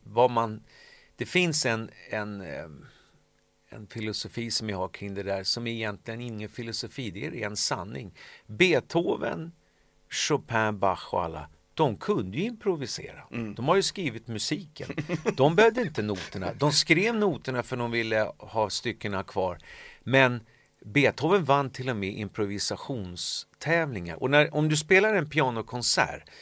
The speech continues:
Speaker 1: i slutet av den finns det alltid någonting som kallas kadans,
Speaker 2: Mm.
Speaker 1: där pianisten, då var orkestern tyst och så
Speaker 2: Mm.
Speaker 1: spelade pianisten. Nu är det ju att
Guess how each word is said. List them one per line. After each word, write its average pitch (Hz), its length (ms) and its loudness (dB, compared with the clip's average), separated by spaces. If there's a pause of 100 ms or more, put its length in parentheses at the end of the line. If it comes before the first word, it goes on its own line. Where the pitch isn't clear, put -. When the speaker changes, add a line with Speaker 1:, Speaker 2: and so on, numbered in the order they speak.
(220)
Speaker 1:
i 135 100 -4
slutet 185 560 2
av 104 140 6
den 104 100 -2
finns 104 300 -4
det 113 100 2
alltid 98 220 -2
någonting 90 340 -8
som 87 140 -10
kallas 85 520 -6 (140)
kadans, 104 760 -8
Speaker 2:
Mm. 123 140 -2
Speaker 1:
där 110 120 4
pianisten, 104 840 -2 (580)
då 131 180 2 (480)
var 127 300 6 (200)
orkestern 123 600 -2
tyst - 440 -4
och - 180 -8
så 117 60 -4
Speaker 2:
Mm. 110 120 -4
Speaker 1:
spelade 101 360 -2
pianisten. 98 680 -4 (600)
Nu 151 260 2
är 170 120 2
det 160 60 2
ju 165 280 0 (200)
att - 180 -4